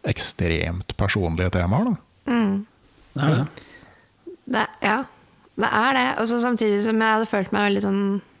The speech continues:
Speaker 2: vet ikke jeg, kanskje litt sånn falsk hvis jeg ikke hadde, hvis jeg hadde, «Vi skal gå til Nordkapp, så det er en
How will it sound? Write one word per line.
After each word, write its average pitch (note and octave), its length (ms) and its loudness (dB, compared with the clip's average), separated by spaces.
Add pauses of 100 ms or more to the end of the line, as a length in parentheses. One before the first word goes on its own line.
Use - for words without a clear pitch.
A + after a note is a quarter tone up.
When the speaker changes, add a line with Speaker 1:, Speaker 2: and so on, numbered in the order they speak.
(800)
Speaker 2:
vet G3+ 100 -4
ikke F4+ 140 -4
jeg, B3 100 -4
kanskje A#3 200 0
litt A#3 160 -2
sånn A3 200 0
falsk G#3 480 -4
hvis A#3 160 -2
jeg A3 160 -2
ikke - 260 -4
hadde, F#3 240 0 (680)
hvis G#3+ 100 -2
jeg G#3+ 100 4
hadde, G3 320 0 (220)
«Vi G#3+ 160 4
skal B3+ 160 0
gå A#3 100 2
til A3+ 100 0
Nordkapp, G3 360 0
så F#3+ 140 -2
det G3 60 2
er G3 40 2
en F#3+ 100 2